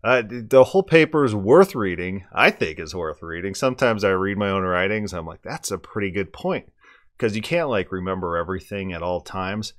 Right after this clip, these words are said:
And so you, you, you r-, read a point anew, afresh, and, uh, sometimes you're impressed. You're like, "That's a really good writer." And then it's you. I don't know if that happens to anyone else. But it's pretty good. I would download it. I would read it if you have time.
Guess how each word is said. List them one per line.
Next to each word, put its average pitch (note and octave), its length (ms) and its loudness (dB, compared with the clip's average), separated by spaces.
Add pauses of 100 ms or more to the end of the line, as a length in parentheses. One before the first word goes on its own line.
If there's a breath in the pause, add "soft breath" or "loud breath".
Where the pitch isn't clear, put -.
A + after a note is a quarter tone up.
(340 soft breath)
And G2 180 -6
so G2 420 0
you, A2+ 100 -6
you, A2 240 -6
you G#2+ 540 -6
r-, A2 200 -14 (160)
read C3+ 360 0
a G#2+ 120 6
point A#2+ 400 -6
anew, G2 480 -4
afresh, - 800 -4
and, F2+ 200 -6
uh, F#2 120 -4
sometimes F#2 480 -6
you're F2 100 -8
impressed. G2+ 400 -4
You're D2+ 100 -14
like, - 120 -18
"That's - 220 -12
a E2 80 -8
really F2 240 -8
good F#2 180 -6
writer." F#2+ 480 -2 (340 soft breath)
And G2 60 -8
then G#2 120 -4
it's E2+ 180 -12
you. F#2+ 540 -6
I F#2 120 -8
don't F2 160 -6
know F2+ 100 -8
if - 120 -14
that E2+ 140 -8
happens F2 440 -8
to F2 100 -10
anyone F2 340 -10
else. F2 340 -8 (840)
But E3+ 220 4
it's - 100 -8
pretty G#3+ 220 4
good. D3+ 360 6
I A#2+ 200 6
would A2+ 100 2
download A2 400 2
it. A2+ 200 2
I F#2 120 -6
would G2+ 80 -2
read G2 180 -4
it G2+ 160 -4
if G2 260 -8
you F#2+ 120 -10
have F2+ 260 -10
time. F2+ 420 -10